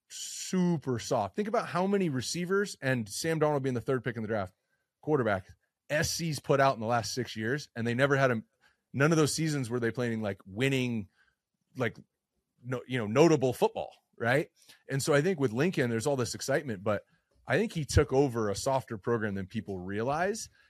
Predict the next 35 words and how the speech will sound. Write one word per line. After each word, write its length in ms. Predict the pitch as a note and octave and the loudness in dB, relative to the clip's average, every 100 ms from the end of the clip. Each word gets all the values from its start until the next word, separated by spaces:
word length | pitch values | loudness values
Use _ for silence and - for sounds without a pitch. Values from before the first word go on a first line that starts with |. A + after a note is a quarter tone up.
| - | -10
And 140 | B2 | -6
so 180 | A#2 C3 | -2 0
you 240 | A#2+ D#3 G3+ | 2 4 6
add 200 | G#3 F3+ | 6 2
to 60 | |
the 100 | B2+ | -2
portal, 340 | - F#3+ F3 B2 | 0 4 6 6
that's 220 | C#3+ - | 2 0
one 200 | A#2+ D3+ | -2 -2
thing, 300 | - G3+ F3+ | -2 -2 -2
but 120 | C#3 | -2
you 120 | D3 | -4
still 260 | C3 A3+ G3 | -2 0 0
have 320 | F3+ F#3 B2+ | 4 2 2
the, 80 | C#3 | 0
like, 220 | B2 G2+ | 0 -2
foundation 720 | - C3 A2+ G#2 C#3 - B2+ | 0 0 0 -2 -4 -4 -6
of 200 | G#2+ G#2+ | -6 -6
your 120 | G2 F2 | -8 -8
team. 420 | - D#3+ G2 F2+ _ _ _ _ | -6 -4 -6 -8 _ _ _ _
You 160 | A#2 G#3 | -4 0
played 260 | A3+ G3 B2+ | 4 4 4
for 140 | B2+ | -2
Pete 280 | - C#3 - | -2 -4 0
Carroll. 480 | D3+ D#3+ G2+ F#2 - _ _ _ _ _ - | 2 4 2 0 -8 _ _ _ _ _ -2
Everything 640 | G#3+ G#3+ A3 E3+ D#3 C3+ | 0 2 4 4 2 0
was 140 | A2+ | -2
a 40 | G#2 | -2
competition. 720 | A#2+ G#2+ G#2+ G2+ - F#2 F#2 - | -2 -2 -4 -6 -6 -8 -10 -2
Everything 560 | G#3 G#3+ G#3+ G3 F3+ D3+ | 0 0 2 0 2 0
was 160 | B2 | 0
finishing. 560 | - A2+ G2+ - F2+ F2 - | -2 -4 -4 -8 -12 -8 -2
Everything 640 | A3+ F#3+ A3 F#3 - D#3+ | -2 -2 0 0 0 0
was 180 | C#3 - | 0 -2
together. 560 | B2+ A2 G2+ D#2+ C#2+ | -4 -4 -4 -6 -12